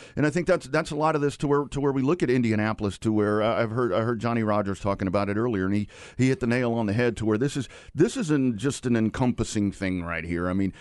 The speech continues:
yeah, the race, but man, there's so much more.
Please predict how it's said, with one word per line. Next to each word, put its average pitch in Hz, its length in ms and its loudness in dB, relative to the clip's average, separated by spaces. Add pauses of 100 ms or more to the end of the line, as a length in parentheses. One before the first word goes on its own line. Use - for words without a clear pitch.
(120)
yeah, 160 320 2
the 135 100 0
race, 139 440 -2 (200)
but - 140 -14
man, 160 220 0
there's 143 160 0
so 139 200 0
much 123 280 -2
more. 113 400 0